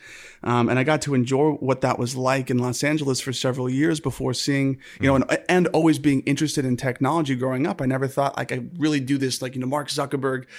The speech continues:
Speaker 1: style technology company. I had no background in coding, had no relationship with developers.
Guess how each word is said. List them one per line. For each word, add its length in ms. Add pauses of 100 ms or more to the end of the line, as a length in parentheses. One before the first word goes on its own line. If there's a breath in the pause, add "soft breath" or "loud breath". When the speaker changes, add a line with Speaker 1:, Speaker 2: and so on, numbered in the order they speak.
(160 loud breath)
Speaker 1:
style 360
technology 520
company. 400
I 60
had 120
no 140
background 400
in 80
coding, 320
had 160
no 100
relationship 580
with 80
developers. 600